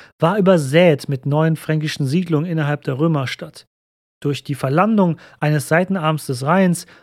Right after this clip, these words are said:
war hier erst im ausgehenden vierten Jahrhundert neues, gutes Bauland entstanden. So wuchs die Stadt sogar weiter nach Osten hin in Richtung Rhein,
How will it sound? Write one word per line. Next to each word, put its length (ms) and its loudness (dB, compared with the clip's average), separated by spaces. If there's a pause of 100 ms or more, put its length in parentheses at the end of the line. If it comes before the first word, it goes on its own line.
(100)
war 120 2
hier 220 -2
erst 300 -4
im 100 -4
ausgehenden 600 -2
vierten 380 -8
Jahrhundert 600 -8 (320)
neues, 560 -4 (400)
gutes 400 0
Bauland 420 -2
entstanden. 440 -16 (760)
So 220 2
wuchs 260 -2
die 140 0
Stadt 300 0
sogar 400 0
weiter 480 -2
nach 180 -6
Osten 400 -2
hin 200 -4
in 60 -4
Richtung 340 -4
Rhein, 380 2